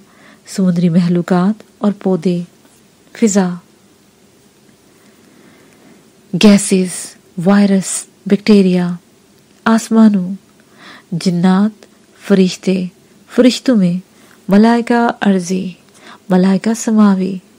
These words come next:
اگر وہ جبریل، گروہ میکائیل، گروہ اسرافیل، گروہ اسرائیل، حاملان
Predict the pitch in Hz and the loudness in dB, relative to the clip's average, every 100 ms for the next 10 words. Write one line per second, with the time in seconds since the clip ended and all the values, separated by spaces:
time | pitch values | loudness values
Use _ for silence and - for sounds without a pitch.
0 | _ _ _ _ - 214 214 214 190 180 | _ _ _ _ -4 -2 0 0 0 0
1 | 202 196 196 262 _ - - - - 208 | 2 2 0 -4 _ -20 -20 -18 0 2
2 | 247 247 254 214 208 214 202 185 185 175 | 4 2 0 2 2 2 0 0 0 -2
3 | 190 _ _ _ _ 185 185 196 - - | -6 _ _ _ _ -2 2 0 -2 -4
4 | 196 185 - 180 214 - - - - 180 | -2 -2 -2 -2 -2 -6 -20 -20 -12 -6
5 | 190 233 247 254 - 202 185 190 185 175 | 0 2 2 -2 -2 -2 0 0 0 -2
6 | 175 190 190 _ _ _ _ _ _ _ | -4 -6 -10 _ _ _ _ _ _ _
7 | _ _ _ _ _ _ _ _ _ - | _ _ _ _ _ _ _ _ _ -20
8 | - - - 220 214 226 240 | -20 -8 2 4 6 4 4